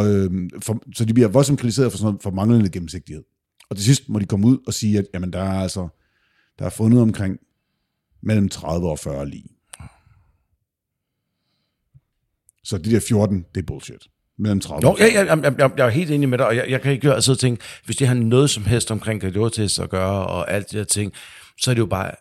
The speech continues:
Speaker 2: så har de bare fundet et dumpsite.
Speaker 1: Ja, det kunne det sagtens være.
Speaker 2: Og så prøv at tænke på alle dem, der er blevet skudt ud på ruten,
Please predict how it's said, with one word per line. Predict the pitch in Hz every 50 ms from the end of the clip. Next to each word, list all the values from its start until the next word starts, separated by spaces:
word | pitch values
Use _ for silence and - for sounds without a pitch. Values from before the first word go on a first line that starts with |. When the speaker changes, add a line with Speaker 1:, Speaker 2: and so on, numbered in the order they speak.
| _ _ -
Speaker 2:
så | - - - - -
har | 110
de | 107 104
bare | - 101 101
fundet | 95 - 98 92 95 -
et | 117 - - -
dumpsite. | - 85 82 - - 82 82 - - - - _ _ _ -
Speaker 1:
Ja, | 117 - - _ _ _ _ _ _ _ _ _ _ _ _ _ _
det | - 101
kunne | 104
det | 92
sagtens | - 101 - - 82 78
være. | 85 85 - _ _ _ _ _ _ _ _ _ _ _ _ - - - -
Speaker 2:
Og | - 107
så | 110
prøv | 110 -
at | - -
tænke | 127 127 110
på | 117
alle | 113 120 117
dem, | 123 120
der | 110 113
er |
blevet | 95 107 104
skudt | - - - 120
ud | 113 123
på | 113 -
ruten, | 120 - 101 104 107 104 - 120